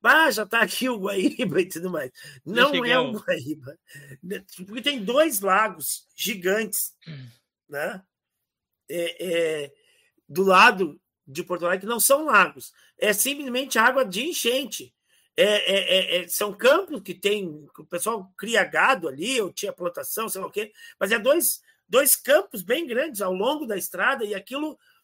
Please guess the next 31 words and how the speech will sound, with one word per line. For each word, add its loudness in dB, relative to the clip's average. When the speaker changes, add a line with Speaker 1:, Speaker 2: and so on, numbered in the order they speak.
Speaker 1:
tá 4
inundado 2
d'água. 0
Então, 4
quem -2
chega -2
aqui -6
acha -2
assim: -2
"Ah, 2
aqui -2
já -6
começou -4
o -6
Guaíba." -2
Não, 0
não, -4
o -4
Guaíba -6
tá -6
lá -2
na -4
frente. -6
Isso 2
aqui -2
é 2
só 2
água 2
da -4
chuva -4
mesmo. -6